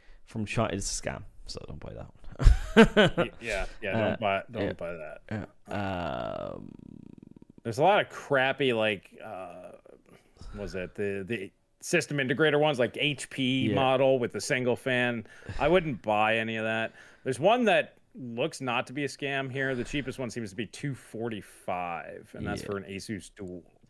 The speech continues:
Speaker 1: Yeah, there's one here from Portugal. Where's the one from Portugal? Hold on, I'll find the one from Portugal.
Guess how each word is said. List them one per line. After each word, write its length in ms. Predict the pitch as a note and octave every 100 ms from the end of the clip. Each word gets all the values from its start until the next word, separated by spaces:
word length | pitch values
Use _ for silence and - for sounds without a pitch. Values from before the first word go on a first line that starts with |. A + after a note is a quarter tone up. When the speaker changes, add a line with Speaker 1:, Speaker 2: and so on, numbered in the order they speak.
| _
Speaker 1:
Yeah, 180 | G#2+ D#2+
there's 180 | G#2+ B2
one 180 | E3
here 220 | E3 F3+ D#3+
from 200 | C3 A2+
Portugal. 840 | - A#2 A#2+ B2+ - A2+ D#2+ -
Where's 220 | - F2 -
the 80 |
one 160 | F#2 E2+
from 140 | F#2
Portugal? 520 | - - - - - F#2
Hold 120 | -
on, 40 | G1+
I'll 60 | -
find 200 | - A1
the 60 |
one 120 | A#1+
from 120 | - - -
Portugal. 420 | - - -